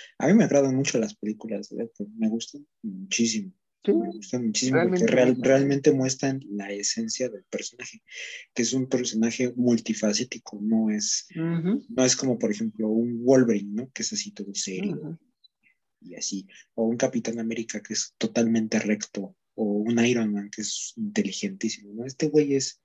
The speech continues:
Speaker 1: eh, cuando quiere es el, el mejor personaje del mundo, cuando quiere también puede ser un idiota, ¿no?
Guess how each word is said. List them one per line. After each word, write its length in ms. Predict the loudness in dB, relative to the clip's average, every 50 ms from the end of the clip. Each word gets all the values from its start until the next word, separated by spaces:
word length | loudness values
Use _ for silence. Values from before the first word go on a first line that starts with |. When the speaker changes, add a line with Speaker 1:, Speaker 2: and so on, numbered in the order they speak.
| _ _ _ _ _ _ _ _ _ _ _ _ _
Speaker 1:
eh, 280 | 4 4 4 4 2 2
cuando 300 | 2 2 4 4 2 0
quiere 380 | 2 4 4 6 6 6 6 4
es 240 | 2 0 -2 -4 -4
el, 180 | -4 -4 -4 -2
el 180 | 0 0 2 2
mejor 320 | 0 -2 -2 -2 -4 -2
personaje 440 | -2 -4 -4 -2 -2 -2 -2 -4 -6 -8
del 160 | -8 -6 -4
mundo, 400 | -4 -2 0 0 0 -2 -2 -6 _ _ -4
cuando 240 | -4 -4 -4 -6
quiere 280 | -4 -2 0 0 0 -2
también 340 | -2 -4 -2 -2 -4 -4 -4
puede 140 | -4 -4 -2
ser 120 | -2 -2 -2
un 80 | -2 -4
idiota, 420 | -4 -2 -4 -4 -4 -6 -12 -12 -10
¿no? 160 | -10 -10